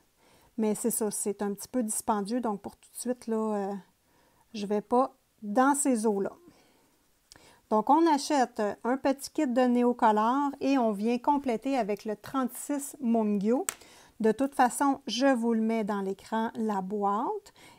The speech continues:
Et je vous les conseille beaucoup. Comme vous allez voir, ça se travaille exactement comme les néocolores.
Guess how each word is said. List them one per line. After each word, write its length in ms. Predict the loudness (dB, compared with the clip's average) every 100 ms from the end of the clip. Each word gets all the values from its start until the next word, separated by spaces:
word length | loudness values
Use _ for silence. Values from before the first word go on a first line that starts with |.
| -4
Et 200 | 4 4
je 80 | 4
vous 160 | 4 6
les 180 | 6
conseille 880 | 4 0 0 0 0 4 4 4 2
beaucoup. 640 | 0 0 0 0 0 0 -2
Comme 240 | -2 -2
vous 120 | -2
allez 200 | 0 0
voir, 300 | 0 0 -2
ça 160 | -2 -8
se 100 | -8
travaille 460 | -6 -2 0 0 0
exactement 800 | -4 -2 -2 -2 0 0 0
comme 220 | 0 0 2
les 120 | 2
néocolores. 760 | 2 0 0 -2 0 -2 -2